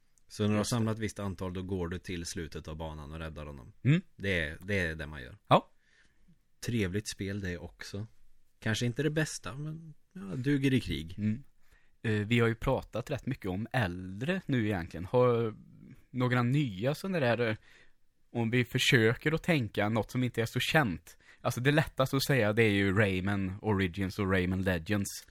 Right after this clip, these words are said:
Speaker 1: De har ju blivit skitstora. De har ju också jämförts med Super Mario, och då,
Speaker 2: Ja, det har ju
Speaker 1: det är ju
Speaker 2: till och med
Speaker 1: bra
Speaker 2: gått
Speaker 1: betyg.
Speaker 2: så långt som i det här Rayman Legends att det,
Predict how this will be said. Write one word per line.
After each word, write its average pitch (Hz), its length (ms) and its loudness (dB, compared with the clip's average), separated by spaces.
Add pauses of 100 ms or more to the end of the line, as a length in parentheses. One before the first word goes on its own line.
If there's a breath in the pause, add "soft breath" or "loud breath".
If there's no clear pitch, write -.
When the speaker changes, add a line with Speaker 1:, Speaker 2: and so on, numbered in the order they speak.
(200)
Speaker 1:
De 113 160 6
har 110 120 4
ju 104 60 4
blivit 95 280 0
skitstora. 95 760 -4
De 101 220 0
har 101 180 2
ju 95 180 0
också 95 200 -8
jämförts 92 680 -6
med 82 340 -4
Super 90 220 -6
Mario, 85 420 -4 (160)
och 92 80 -6
då, 104 100 0
Speaker 2:
Ja, 107 140 6
det 104 60 2
har 101 80 0
ju 107 60 -4
Speaker 1:
det 117 60 4
är 120 120 8
ju 117 60 2
Speaker 2:
till 120 160 4
och 113 60 4
med 120 120 6
Speaker 1:
bra 117 80 6
Speaker 2:
gått 110 60 4
Speaker 1:
betyg. - 80 -8
Speaker 2:
så 120 100 4
långt 104 280 4
som 104 120 2
i 104 60 2
det 101 80 4
här 98 140 2
Rayman 104 360 4
Legends 107 540 0
att 101 140 0
det, 101 140 -4